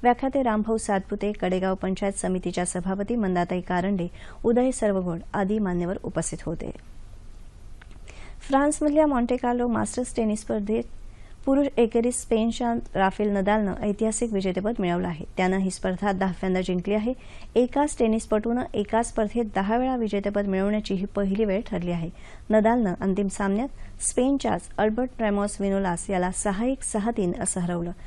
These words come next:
त्यानं अवघ्या एक तास सोळा मिनिटात सामना जिंकला. नदालनं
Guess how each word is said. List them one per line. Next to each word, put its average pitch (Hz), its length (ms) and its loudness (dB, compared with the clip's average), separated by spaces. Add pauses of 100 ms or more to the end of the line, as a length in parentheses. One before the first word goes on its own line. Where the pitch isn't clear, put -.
(280)
त्यानं 285 240 6
अवघ्या 254 280 0
एक - 300 0
तास 226 200 0
सोळा 208 220 4
मिनिटात 202 380 2
सामना 180 360 0
जिंकला. 170 380 -6 (380)
नदालनं 208 460 6